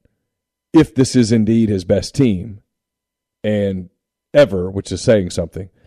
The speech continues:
if this is his best team ever, and he leaves with another national championship with these two guys, Anderson and Young, who are both going to the N F L at the end of the season,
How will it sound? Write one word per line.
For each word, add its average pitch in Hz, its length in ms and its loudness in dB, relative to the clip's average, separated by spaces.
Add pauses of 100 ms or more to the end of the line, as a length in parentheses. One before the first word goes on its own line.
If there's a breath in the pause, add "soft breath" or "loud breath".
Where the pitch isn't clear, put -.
(160)
if 123 180 2
this 131 180 -2
is 127 100 -2
his 120 120 2
best 123 260 0
team 117 180 2
ever, 101 340 2
and 104 160 -4
he 104 80 0
leaves 127 440 4
with 110 160 -2
another 127 380 2
national 120 400 -2
championship 95 680 -4
with 92 120 -8
these 110 180 -2
two 120 200 0
guys, 92 400 -4
Anderson 104 480 -4
and 92 100 -4
Young, 95 300 -2
who 107 100 2
are 101 40 4
both 110 240 2
going 107 240 0
to 90 60 -6
the 98 120 -2
N 104 80 -2
F 95 160 -4
L 92 240 0
at 85 80 -10
the 92 120 -6
end 92 120 -6
of 87 60 -8
the 95 80 -10
season, 107 440 2